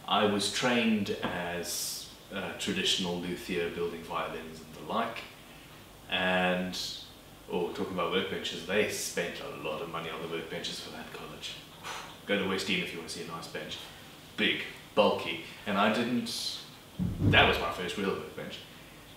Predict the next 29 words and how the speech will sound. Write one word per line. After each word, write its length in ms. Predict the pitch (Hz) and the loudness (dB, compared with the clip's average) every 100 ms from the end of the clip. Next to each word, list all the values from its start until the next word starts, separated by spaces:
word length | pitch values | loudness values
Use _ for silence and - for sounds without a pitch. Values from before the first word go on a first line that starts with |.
| - | 0
And 140 | 123 | 4
I 60 | 127 | 6
took 160 | 107 | 4
it 80 | 104 | 2
for 80 | 98 | 2
granted 380 | 101 - - - | 4 4 2 -4
entirely. 440 | 180 233 240 - - - - - - - - - - - | -4 -2 -2 -2 -6 -12 -16 -18 -18 -18 -16 -16 -14 6
Uh, 400 | 113 110 110 - | 10 12 10 6
anyhow, 440 | 143 143 113 - - - - - - - - - - - - | 10 12 12 8 4 -4 -12 -16 -16 -16 -16 -16 -16 -10 -2
<sighs> 920 | - - - - - - - - - | 2 2 0 -4 -8 -10 -12 -14 2
I've 180 | 107 - | 2 4
completely 560 | 113 - - 127 101 | 2 2 2 2 2
lost 340 | 95 - - 185 | 0 0 -2 -4
my 120 | - | -6
thread. 520 | - - - 90 - - - - - - - - - - - - | -8 -10 -8 -10 -10 -14 -16 -18 -18 -18 -18 -18 -14 -12 -10 -2
It 140 | 208 | 0
is 80 | 208 | 4
interesting 400 | 240 - - 110 | 4 2 2 0
because 280 | 98 101 95 | 0 0 2
I'm 160 | 98 95 | 2 2
a 40 | |
specialist 800 | - - - - - - - - - | 0 -2 -2 0 2 0 -2 -6 -8
woodworker. 480 | - - - - - - - - - - - - - | -10 -10 -10 -8 -10 -12 -16 -18 -18 -18 -18 -16 2
I 280 | 214 233 117 | 6 8 8
know 400 | 110 107 101 95 | 8 6 6 4
a 40 | |
lot 440 | 90 90 101 - - | 2 4 4 4 2
about 320 | 85 87 - | -2 -2 -4
guitar 240 | 92 - | -8 -8